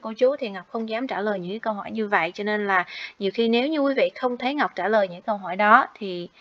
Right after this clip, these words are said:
à, quý vị thông cảm giúp Ngọc nha. Rồi, ở đây có một cái điều nữa Ngọc muốn chia sẻ cho quý vị về cái thông báo của bên sở thuế về cái tiền refund.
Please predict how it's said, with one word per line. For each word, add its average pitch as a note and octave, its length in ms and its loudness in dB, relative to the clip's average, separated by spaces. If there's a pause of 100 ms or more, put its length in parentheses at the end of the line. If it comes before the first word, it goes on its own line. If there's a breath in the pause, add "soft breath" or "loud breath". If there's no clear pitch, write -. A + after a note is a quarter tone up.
(300 loud breath)
à, E3+ 600 0 (280)
quý A#3 240 0
vị G#3 180 4
thông G#3+ 140 0
cảm F#3 240 0
giúp C4 100 -4
Ngọc C4 300 0
nha. A3 220 6 (400 loud breath)
Rồi, G#3 220 8
ở A#3+ 160 4
đây C4 240 8
có B3 280 4
một D4+ 280 -2
cái B3 120 -8
điều G#3+ 200 0
nữa F#3+ 380 0
Ngọc A#3+ 160 -2
muốn A3 200 -2
chia A#3+ 160 -2
sẻ F#3+ 300 -4
cho A#3 120 2
quý B3 160 4
vị F3 260 4 (120)
về F#3 320 0
cái A3 200 -4
thông A3+ 240 -8
báo G#3 440 6
của - 260 0
bên G#3 180 0
sở - 220 -6
thuế A#3+ 340 8 (460 loud breath)
về G3+ 200 4
cái C4 220 0
tiền G3 260 -2
refund. A#3+ 480 6